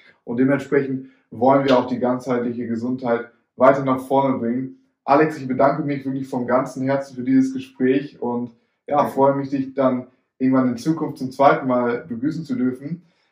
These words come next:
Speaker 1: Ähm, bis dahin, sag mal unseren Leuten, wo sie dich finden können. Du bist ja auf Instagram auch aktiv, dass
Speaker 2: Ja.
Speaker 1: sie dich so ein bisschen bei deiner Modellaufbahn auch unterstützen können.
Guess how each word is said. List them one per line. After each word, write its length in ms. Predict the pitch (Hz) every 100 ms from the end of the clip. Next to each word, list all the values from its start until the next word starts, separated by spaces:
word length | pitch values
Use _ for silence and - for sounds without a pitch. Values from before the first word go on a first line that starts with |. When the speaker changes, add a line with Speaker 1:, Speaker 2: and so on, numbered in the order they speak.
| _
Speaker 1:
Ähm, 320 | 135 135 135 131
bis 160 | 170
dahin, 340 | 165 151 165 147
sag 240 | 147 170
mal 160 | 165 156
unseren 460 | 143 139 135 131
Leuten, 400 | 127 139 156 135
wo 80 | 143
sie 120 | 143
dich 200 | 127 131
finden 280 | - 165 147
können. 220 | 135 127
Du 60 | 127
bist 140 | 127
ja 120 | 123
auf 80 | 120
Instagram 460 | 139 160 131 131 131
auch 180 | 127 123
aktiv, 380 | 120 - 139
dass 100 | 131
Speaker 2:
Ja. 60 | 123
Speaker 1:
sie 60 | 123
dich 80 | 135
so 60 |
ein 40 | 123
bisschen 400 | 131 127 120 - _ _
bei 120 | 117
deiner 340 | 117 123 123 113
Modellaufbahn 720 | 135 135 123 120 - 123 117
auch 140 | 117
unterstützen 580 | 117 113 110 131 - 113
können. 220 | 107 98